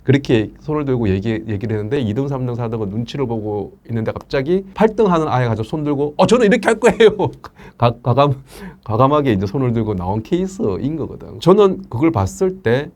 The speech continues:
저는 솔직히 저 개인적으로는 바람직한 방향으로 갔다라고 생각을 합니다. 왜냐하면, 왜냐하면 교과 전형은 서-, 솔직히 말하면 지금까지의 교과 전형은 석차 등급의 변별이 가장 컸어요. 이제 오 등급 체제가 되면서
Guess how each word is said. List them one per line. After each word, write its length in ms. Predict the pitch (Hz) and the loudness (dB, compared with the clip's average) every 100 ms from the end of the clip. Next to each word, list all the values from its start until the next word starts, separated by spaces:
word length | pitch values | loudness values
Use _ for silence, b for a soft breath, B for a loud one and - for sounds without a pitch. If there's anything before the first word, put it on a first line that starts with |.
| _ | _
저는 280 | - 131 120 | -10 -6 -6
솔직히 440 | - 143 - 165 160 | -8 -12 -6 -4 -2
저 140 | 98 | -2
개인적으로는 960 | 92 101 101 131 127 101 98 90 107 160 _ _ | -2 -2 -2 -2 -4 -6 -8 -8 -8 -12 _ _
바람직한 640 | 95 98 120 - - 143 | -4 2 2 2 -6 -4
방향으로 600 | 123 107 117 123 117 95 | -4 -4 -4 -6 -8 -10
갔다라고 520 | 90 90 - 160 131 | -10 -12 -10 -8 -8
생각을 340 | 95 113 113 113 | -8 -10 -10 -10
합니다. 480 | 165 143 82 90 98 b b b b - | -12 -12 -8 -8 -10 b b b b -2
왜냐하면, 720 | 98 156 170 98 127 87 - | 2 4 4 2 -2 -4 -8
왜냐하면 640 | 95 90 131 95 90 110 - b b b - | -6 -4 -4 -4 -6 -8 -10 b b b 2
교과 280 | 165 240 220 | 4 6 4
전형은 340 | 202 180 160 | 4 2 0
서-, 120 | 170 - | -4 -12
솔직히 380 | - 180 - 170 | -14 -14 -6 -2
말하면 160 | 160 131 | -2 -2
지금까지의 680 | - 143 196 202 165 160 | 2 2 4 2 2 0
교과 320 | - 95 139 | -2 -2 -2
전형은 320 | 139 120 113 110 | -2 -2 -2 -4
석차 340 | 185 - 190 | -6 -2 -2
등급의 440 | - 117 139 170 | 0 0 2 0
변별이 340 | 131 104 95 92 | 0 -2 -4 -6
가장 260 | 90 92 92 | -8 -12 -10
컸어요. 520 | 190 185 165 85 82 _ | -10 -8 -8 -10 -12 _
이제 80 | 120 | -2
오 200 | 113 127 | 0 0
등급 280 | 214 202 - | 0 0 -2
체제가 300 | - 135 113 | -8 -6 -2
되면서 580 | 92 90 87 135 95 | -4 -4 -6 -6 -6